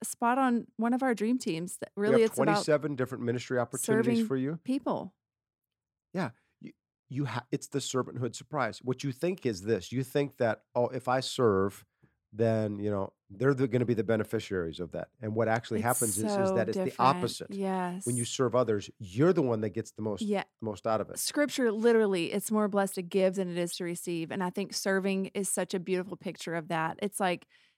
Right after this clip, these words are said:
Speaker 1: giving of your time, giving of yourself, giving of your joy, of your smile, of your encouragement, of your,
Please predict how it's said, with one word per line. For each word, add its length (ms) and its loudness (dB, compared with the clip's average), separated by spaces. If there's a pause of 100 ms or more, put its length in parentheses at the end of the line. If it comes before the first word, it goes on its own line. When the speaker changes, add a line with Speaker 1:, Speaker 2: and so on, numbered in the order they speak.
(160)
Speaker 1:
giving 520 6
of 200 -2
your 140 2
time, 540 0
giving 360 2
of 100 -2
yourself, 520 -2
giving 280 0
of 140 2
your 140 4
joy, 460 4
of 100 -4
your 120 -2
smile, 480 0
of 80 -6
your 160 2
encouragement, 760 -4
of 120 -4
your, 320 4